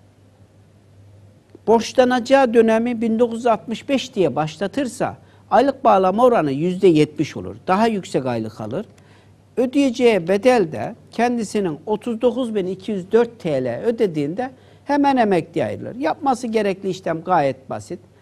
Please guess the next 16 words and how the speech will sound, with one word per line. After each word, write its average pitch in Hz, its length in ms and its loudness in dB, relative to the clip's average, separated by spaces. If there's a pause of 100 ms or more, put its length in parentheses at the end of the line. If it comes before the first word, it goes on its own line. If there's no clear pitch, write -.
(240)
Borçlanma 226 520 2
talep 196 400 -2
dilekçesini 160 680 -6
doğru 185 320 0
bir 131 100 -6
şekilde 123 560 -12
dolduracak. 175 640 0 (600)
Altmış 226 400 0
beş 226 180 0
seksen 214 460 -4
dört 202 220 -4
yılları 180 340 0
arasında 165 420 -2
yurt 180 340 -4
dışında 160 320 -6
yaşadığını 147 760 -2